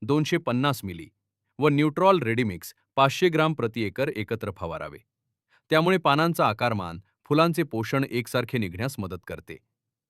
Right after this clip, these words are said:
कारण त्या टप्प्यात जास्त नायट्रोजन दिल्यास फुलांच्या विकासावर वाईट परिणाम होऊ शकतो. आता दुसरे महत्त्वाचे पोषण म्हणजे स्फुरद आहे.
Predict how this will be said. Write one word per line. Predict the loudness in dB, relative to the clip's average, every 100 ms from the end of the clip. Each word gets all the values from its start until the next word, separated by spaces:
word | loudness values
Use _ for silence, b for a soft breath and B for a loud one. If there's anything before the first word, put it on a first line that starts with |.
| _
कारण | 2 4 4
त्या | 2 2
टप्प्यात | 2 -2 -2 -2
जास्त | 0 -4 -2
नायट्रोजन | 0 0 -2 -4 -2
दिल्यास | -4 -4 -6 -8 -16 _ _
फुलांच्या | 2 4 4 2
विकासावर | 0 0 -2 0 -2 -2
वाईट | -2 -4 -6
परिणाम | -8 -4 -4
होऊ | -4 -6
शकतो. | -10 -16 -20 -20 _ _ _ _ _ _ _ -8
आता | -6 -6 -10 _ _ _ _ _ -12
दुसरे | -4 0 4 4
महत्त्वाचे | 4 2 0 -2
पोषण | -4 -4 -4 -2
म्हणजे | 0 0 -2 -10 -14 _
स्फुरद | -16 -6 0 0 0
आहे. | -8 -12